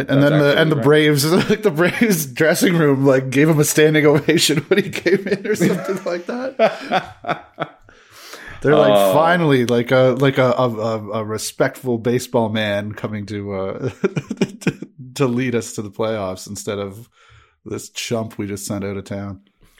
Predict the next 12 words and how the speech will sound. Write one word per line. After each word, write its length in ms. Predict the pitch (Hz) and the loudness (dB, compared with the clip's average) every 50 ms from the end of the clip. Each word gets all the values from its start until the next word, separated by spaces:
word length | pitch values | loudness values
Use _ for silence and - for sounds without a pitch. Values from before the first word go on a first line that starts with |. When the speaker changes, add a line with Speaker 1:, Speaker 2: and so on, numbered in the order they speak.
| _ _ | _ _
Speaker 2:
Boy, 220 | 92 98 104 107 | 0 2 2 2
we 60 | 101 101 | 2 0
remember 340 | 101 98 95 95 95 98 95 | -2 -2 -4 -4 -4 -6 -8
some 160 | - 85 80 | -10 -14 -12
guys 360 | 76 85 82 85 92 90 - 90 | -8 -6 -4 -4 -4 -6 -8 -8
now, 240 | 82 82 78 76 | -8 -8 -8 -10
aren't 180 | 80 85 - - | -10 -12 -12 -14
we? 140 | 82 78 - _ _ _ _ _ _ _ 110 | -18 -20 -20 _ _ _ _ _ _ _ 0
Uh, 680 | 113 113 113 117 120 120 120 120 117 117 117 113 117 113 | 4 4 6 6 6 6 6 6 6 6 6 6 6 4
Speaker 1:
We 80 | 113 110 | 4 4
sure 180 | 123 123 120 | 4 4 4
are. 320 | 123 139 135 117 104 95 | 4 4 4 2 0 -4